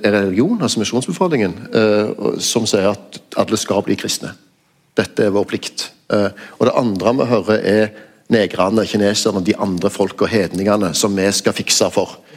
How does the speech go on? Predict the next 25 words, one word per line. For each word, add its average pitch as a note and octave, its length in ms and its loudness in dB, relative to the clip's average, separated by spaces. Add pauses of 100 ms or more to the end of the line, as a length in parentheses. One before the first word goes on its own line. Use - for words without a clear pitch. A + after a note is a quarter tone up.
(300)
Det B2 140 4
er A#2 40 0
det G#2+ 200 4
vi A#2 80 4
sier. G2 480 2
Og G#2+ 160 2
så C#3+ 160 2 (840)
på C3+ 100 2
en C#3+ 100 4
måte B2 400 2 (140)
så - 200 2
er A#2 40 2
blitt B2+ 360 -2
historien C3+ 840 0
om G#2+ 120 2
misjonen C3+ 800 0
har - 240 -2
blitt A#2 320 -2
det. G#2+ 220 2 (840)
Dette C3 260 0
var C3+ 120 4
misjonen. G2+ 400 2 (400)
Det B2+ 80 4
er C#3 40 2
s-, - 140 -2